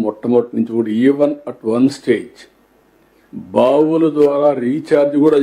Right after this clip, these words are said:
చేశాం. పక్కన పోయే నీళ్ళని తీసుకొచ్చి, ఖాళీగా ఉండే బావుల్లో పైపులు వే-, వేస్తే, ఆ నీళ్ళన్నీ వచ్చి బావి అంతా నిండితే, అక్కడి నుంచి పర్కులేషన్ కింద, రీఛార్జ్ కింద వెళ్తాయని చెప్పి అవి కూడా చేశాం. ఈరోజు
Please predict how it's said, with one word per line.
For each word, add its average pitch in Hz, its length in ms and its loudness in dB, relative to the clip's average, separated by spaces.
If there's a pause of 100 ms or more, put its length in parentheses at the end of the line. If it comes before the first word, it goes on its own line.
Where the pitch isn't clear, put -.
చేశాం. 131 360 -6 (600)
పక్కన 135 340 -2 (120)
పోయే 131 260 2 (120)
నీళ్ళని 127 460 0
తీసుకొచ్చి, 120 500 -4 (960)
ఖాళీగా 135 520 2
ఉండే 127 160 0 (100)
బావుల్లో 123 360 0 (100)
పైపులు 117 340 0
వే-, 110 280 0
వేస్తే, 113 320 -2 (600)
ఆ 110 40 0 (120)
నీళ్ళన్నీ 139 500 4
వచ్చి 127 140 -8 (100)
బావి 117 260 4
అంతా 123 160 -2 (100)
నిండితే, 113 380 -2
అక్కడి - 240 -8
నుంచి - 240 -6
పర్కులేషన్ 123 640 0
కింద, 113 140 0 (180)
రీఛార్జ్ 123 500 -2
కింద 113 200 -4
వెళ్తాయని 110 400 -2
చెప్పి 101 180 -10
అవి 107 140 -2
కూడా 135 220 0
చేశాం. - 320 -8 (1400)
ఈరోజు 123 380 2